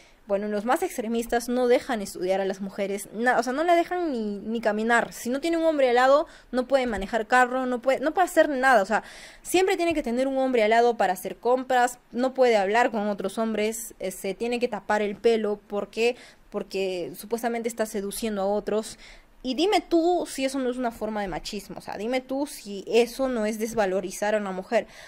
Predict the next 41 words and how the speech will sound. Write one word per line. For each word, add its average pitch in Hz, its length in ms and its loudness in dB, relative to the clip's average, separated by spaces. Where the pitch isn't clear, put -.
Ahora, 208 240 2
no 254 340 2
digo, 269 480 2
no 262 140 2
digo 370 180 4
que 240 100 -10
esté 220 160 -4
mal, 220 200 0
porque 220 220 -8
igual 208 160 0
es 233 80 -6
su 233 100 -8
cultura 220 420 0
y 214 60 0
se 214 80 -14
tiene 220 220 -4
que 262 80 -4
respetar, 190 560 -2
en 240 120 0
el 226 100 4
aspecto 277 320 0
de 226 160 4
que 202 300 -2
ese 320 240 4
rol 302 300 6
fue 285 200 -2
implantado 269 600 4
por 214 180 -4
la 220 140 0
sociedad. 214 520 -6
Ahora, 180 240 -2
no 226 160 -2
sé 233 360 2
si - 460 -12
lo 220 140 2
implantó 214 420 0
un 262 140 2
hombre 220 280 2
o 202 60 2
una 277 220 2
mujer, 330 420 6